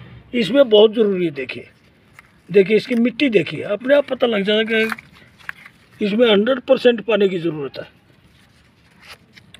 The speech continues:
देखिए इधर देखिए, ये गेंदे की पौध लगा रखी है मैंने, मैंने लगा दी है, बचे हुए हैं, तो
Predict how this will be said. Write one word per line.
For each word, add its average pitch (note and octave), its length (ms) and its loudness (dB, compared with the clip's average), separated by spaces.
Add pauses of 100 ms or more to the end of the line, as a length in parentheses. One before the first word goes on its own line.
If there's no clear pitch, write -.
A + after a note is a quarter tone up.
(680)
देखिए F#3+ 560 4
इधर F3+ 220 0
देखिए, G3+ 560 -4 (340)
ये F3+ 140 4
गेंदे F#3+ 320 4
की G3+ 220 -6
पौध G#3 280 4
लगा F#3+ 240 0
रखी F3+ 300 -4
है G3 100 -4
मैंने, A3 260 -8 (640)
मैंने G3+ 220 2
लगा G#3+ 280 4
दी A3+ 180 0
है, A#3+ 120 6
बचे A#3 280 2
हुए A3+ 220 2
हैं, A#3+ 120 -4
तो B3+ 320 -6